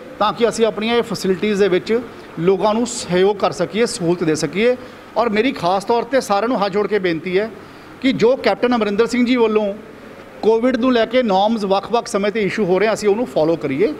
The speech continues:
ਇਹ ਸਾਡੇ ਹਿੱਤ ਵਾਸਤੇ ਹੈ, ਇਹ ਸਾਡੇ ਬੈਨੀਫਿਟ ਵਾਸਤੇ ਹੈ। ਚਾਹੇ ਸੋਸ਼ਲ ਡਿਸਟੈਂਸਿੰਗ ਦੀ ਗੱਲ ਹੈ,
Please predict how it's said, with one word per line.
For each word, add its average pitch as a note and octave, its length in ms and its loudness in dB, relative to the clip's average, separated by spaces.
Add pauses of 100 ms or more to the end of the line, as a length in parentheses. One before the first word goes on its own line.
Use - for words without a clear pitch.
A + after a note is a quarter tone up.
(220)
ਇਹ D4 80 2
ਸਾਡੇ A3+ 280 2
ਹਿੱਤ A#3+ 220 0
ਵਾਸਤੇ F#3+ 380 0
ਹੈ, A#2+ 140 -10 (340)
ਇਹ C4 60 4
ਸਾਡੇ C4+ 280 2
ਬੈਨੀਫਿਟ C4 420 2
ਵਾਸਤੇ G#3 380 -2
ਹੈ। B2 100 -10 (580)
ਚਾਹੇ G#3 500 2
ਸੋਸ਼ਲ F#3+ 320 2
ਡਿਸਟੈਂਸਿੰਗ A3+ 480 0
ਦੀ B3 100 0
ਗੱਲ B3 200 2
ਹੈ, C4 160 0